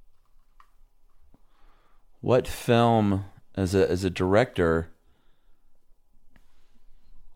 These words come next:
do you most wish you could have, I, I usually say, "What film do you most wish you could have made?" But I'll change that up and say, "What film do you most wish you could have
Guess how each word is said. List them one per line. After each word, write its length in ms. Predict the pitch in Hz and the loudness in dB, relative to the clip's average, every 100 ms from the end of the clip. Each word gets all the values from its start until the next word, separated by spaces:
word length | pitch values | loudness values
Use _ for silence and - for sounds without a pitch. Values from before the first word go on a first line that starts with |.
| - - | -14 -8
do 120 | 101 113 | 0 2
you 120 | 104 | 4
most 440 | 104 113 113 - | 4 2 0 -2
wish 360 | 107 110 104 - | 2 2 2 -2
you 100 | 101 | -4
could 260 | - 110 95 | 0 2 2
have, 480 | 98 92 85 - - - - _ _ _ _ - - - - | 2 2 0 -8 -20 -20 -20 _ _ _ _ -20 -20 -12 0
I, 60 | 175 | 2
I 140 | 151 | 4
usually 320 | 180 226 190 | 2 2 0
say, 200 | 123 127 | 2 2
"What 280 | 117 127 - | 4 2 0
film 220 | - 117 | 0 0
do 80 | 104 | 2
you 120 | 107 | 2
most 240 | 104 104 - | 2 0 0
wish 180 | 98 - | -4 -2
you 60 | |
could 160 | - 98 | 0 2
have 100 | 85 | 2
made?" 500 | 92 95 90 80 - - - - - - | 2 2 2 0 -4 -14 -20 -20 -18 -4
But 140 | - 107 | 2 4
I'll 180 | 139 160 | 4 2
change 380 | - 131 113 | 0 -2 0
that 160 | 113 107 | 2 4
up 200 | 104 92 | 4 2
and 140 | 87 | -4
say, 240 | - 95 90 | -2 0 2
"What 260 | 98 131 | 2 0
film 480 | - 117 113 104 98 - - - _ _ - | -2 -2 0 0 -4 -10 -20 -20 _ _ -12
do 100 | 95 | -2
you 160 | 98 95 | 2 2
most 380 | 98 98 92 98 | 2 0 -2 0
wish 360 | 98 92 - | 0 0 -4
you 140 | 98 90 | -4 -4
could 240 | - 101 | 0 0
have 400 | 87 87 82 - | 2 2 0 -6